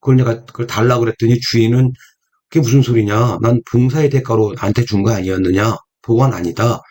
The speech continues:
이렇게 얘기를 합니다. 그래서 이제 재판도 걸었는데 결국은 고갱이 졌어요.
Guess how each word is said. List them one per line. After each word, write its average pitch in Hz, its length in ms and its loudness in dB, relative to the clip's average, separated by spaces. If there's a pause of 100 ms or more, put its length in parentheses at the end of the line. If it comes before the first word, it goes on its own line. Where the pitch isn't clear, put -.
(260)
이렇게 127 300 0
얘기를 90 220 -2
합니다. 78 380 -8
그래서 107 220 0
이제 98 120 -4
재판도 113 460 -2
걸었는데 98 480 -2 (400)
결국은 107 340 0
고갱이 104 400 0
졌어요. 80 600 -6